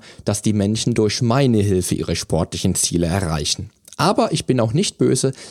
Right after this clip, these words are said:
einen kleinen Helfer zu haben, der meine Klienten und natürlich auch mich immer daran erinnert, wie aktiv ich über den Tag gewesen bin. Die Fitbit besitzt hierzu eine kleine Erinnerungsfunktion,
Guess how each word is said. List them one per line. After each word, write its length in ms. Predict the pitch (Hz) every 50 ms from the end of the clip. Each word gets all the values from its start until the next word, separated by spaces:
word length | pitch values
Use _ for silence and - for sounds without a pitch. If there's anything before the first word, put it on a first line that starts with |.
| - -
einen 260 | - 117 104 104 104 -
kleinen 400 | - - 123 123 165 160 139 123
Helfer 400 | 110 120 131 143 - - 104 -
zu 180 | - 92 92
haben, 360 | 98 82 87 - - 214 220 - - - - - - -
der 100 | 127 170
meine 260 | 180 175 156 143 139
Klienten 540 | 131 - - 117 110 117 107 101 117 - - -
und 140 | - 120 110
natürlich 420 | 117 98 - - 117 107 101 - -
auch 180 | 92 - - - _ _ _ -
mich 300 | - 131 185 196 - -
immer 240 | - 110 113 117 123
daran 280 | - 113 107 104 110 101
erinnert, 420 | 92 80 104 107 107 107 107 - - - - - -
wie 220 | - 117 127 135 113
aktiv 460 | 123 123 - - - 101 104 107 -
ich 120 | 107 -
über 140 | 98 98 98
den 160 | 95 95 95
Tag 300 | - - 98 85 87 -
gewesen 440 | - 98 82 87 80 78 78 - - -
bin. 280 | - - 123 - 139 - _ _ _ - - - - - - -
Die 80 | 147 135
Fitbit 480 | - 185 196 - - 320 330 - -
besitzt 380 | - 143 - 151 139 - - -
hierzu 320 | - 180 190 190 - -
eine 220 | - 135 127 123 123
kleine 500 | - - 110 104 117 123 135 123 - -
Erinnerungsfunktion, 1400 | 104 104 - - 151 170 175 131 - 95 98 98 - - - 101 95 - - - 92 92 123 180 220 214